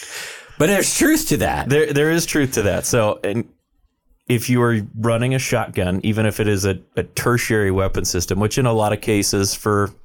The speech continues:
Speaker 2: a lot of people, it probably would be, it would not be something that you would take as a primary weapon system unless your only job in a team or an element per se is, is breaching,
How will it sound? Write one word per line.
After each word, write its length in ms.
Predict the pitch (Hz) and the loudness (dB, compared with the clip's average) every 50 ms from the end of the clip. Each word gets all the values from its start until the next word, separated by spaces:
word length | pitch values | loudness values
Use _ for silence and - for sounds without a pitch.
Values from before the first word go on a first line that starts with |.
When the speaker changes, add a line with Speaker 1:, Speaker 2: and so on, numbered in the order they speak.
| - - | -6 -4
Speaker 2:
a 80 | 98 101 | -2 0
lot 220 | 101 101 98 98 | 0 0 0 0
of 80 | 98 - | -2 -2
people, 320 | - 101 98 - 107 98 | -2 -2 0 0 0 0
it 180 | 92 - - - | 0 0 -2 -4
probably 400 | - 98 92 90 90 87 95 92 | -4 -4 -4 -4 -4 -2 -2 -2
would 260 | 87 90 98 95 90 | 0 0 0 -2 -2
be, 120 | 92 85 | -2 -4
it 80 | - - | -2 -2
would 160 | 87 95 87 | -2 -2 -2
not 180 | 90 87 76 - | -2 -2 -2 -2
be 100 | - 87 | -4 -4
something 380 | - - 92 87 - 98 87 | -2 -2 -4 -4 -2 -2 -2
that 140 | 95 85 - | -2 -2 -2
you 100 | 95 92 | 0 0
would 140 | 92 87 - | 0 -2 -2
take 260 | - 87 87 82 - | -2 -4 -4 -2 -2
as 140 | 92 82 - | -4 -4 -4
a 60 | 82 | -4
primary 640 | - - 98 92 90 92 90 87 90 87 87 85 - - - | -4 -4 -4 -2 -2 -2 -2 0 0 -2 -2 -4 -6 -8 -4
weapon 280 | 98 98 90 - 101 90 | -4 -4 -2 -2 -4 -4
system 360 | - 90 85 - - 92 95 | -2 -2 -2 -2 -2 -2 -2
unless 360 | 92 95 98 95 - - - | 0 0 -2 -2 -2 -4 -2
your 280 | 101 98 95 95 - - _ - - - - - - - - - - _ - | 0 0 0 0 -4 -8 _ -20 -20 -20 -20 -20 -20 -20 -20 -20 -20 _ -4
only 380 | 107 107 107 107 101 95 78 - - _ | -2 0 2 2 2 0 -2 -4 -10 _
job 400 | - - 98 101 113 113 113 104 | -4 -2 0 0 0 0 0 0
in 80 | 98 92 | 0 -2
a 120 | 87 85 - _ _ _ _ _ _ _ _ _ _ _ - | -2 -4 -6 _ _ _ _ _ _ _ _ _ _ _ -8
team 300 | - - 110 107 101 98 | -4 0 2 2 2 2
or 80 | 95 90 | 2 0
an 60 | 90 | 0
element 400 | - 101 107 104 101 95 - - | 0 0 0 0 0 -2 -2 -2
per 100 | - 95 | -4 -4
se 300 | - - 92 92 92 90 | -2 0 0 0 2 2
is, 280 | 90 90 87 85 - - | 0 0 0 -2 -2 -2
is 160 | 98 104 95 - | -2 -2 -2 -2
breaching, 500 | - 98 95 95 101 - - - - | -2 0 0 0 0 -2 -4 -8 -8